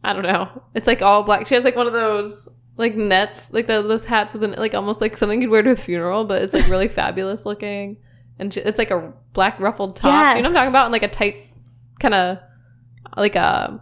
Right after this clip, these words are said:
Speaker 1: oh, what do you call those skirts? It's not like a, it looks like a business skirt.
Speaker 2: Like a pencil skirt.
Speaker 1: Like a pencil skirt. Yeah.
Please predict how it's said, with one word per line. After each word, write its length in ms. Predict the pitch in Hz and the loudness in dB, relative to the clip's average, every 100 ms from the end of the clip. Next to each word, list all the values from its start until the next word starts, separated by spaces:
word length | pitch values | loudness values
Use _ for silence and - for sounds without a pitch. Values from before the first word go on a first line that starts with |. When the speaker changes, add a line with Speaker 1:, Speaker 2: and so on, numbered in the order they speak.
| - - | -8 -2
Speaker 1:
oh, 80 | 208 | 0
what 60 | |
do 40 | 247 | 0
you 60 | |
call 180 | - 190 | 2 2
those 180 | 180 185 | 0 -4
skirts? 300 | - 175 202 | -8 -10 -2
It's 80 | 285 | 0
not 120 | 311 | 0
like 120 | 302 | 0
a, 80 | 208 - | -2 -4
it 240 | - - - _ - | -12 -12 -20 _ 0
looks 180 | 440 466 | 2 4
like 80 | |
a 100 | 370 | 4
business 420 | 202 240 294 202 - | 4 2 2 0 -2
skirt. 340 | - 180 - | 0 2 2
Speaker 2:
Like 80 | - | -2
a 40 | - | 0
pencil 320 | - 220 165 | 0 0 -2
skirt. 260 | - - - | -4 -2 0
Speaker 1:
Like 140 | 247 | 2
a 40 | |
pencil 400 | 247 311 311 208 | 4 4 4 -2
skirt. 440 | 190 - - - - | -4 -6 -6 -6 0
Yeah. 300 | 196 160 | 2 2